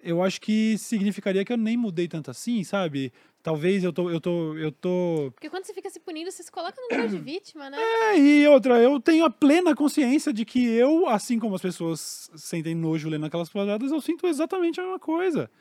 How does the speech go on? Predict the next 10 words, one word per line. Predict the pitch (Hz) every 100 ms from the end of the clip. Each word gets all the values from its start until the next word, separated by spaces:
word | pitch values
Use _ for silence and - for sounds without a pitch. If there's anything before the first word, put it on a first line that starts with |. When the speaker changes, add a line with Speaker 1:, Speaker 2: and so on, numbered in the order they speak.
| _ _
Speaker 1:
sabe? | - 233 151 113 - _
Eu | -
nunca | 359 359
vou |
dizer | 190 196
que | 202
não | 185
fui | 180 196 175
eu, | 143 110 _ _ _ _ -
mas | 165 165 170 175 160 -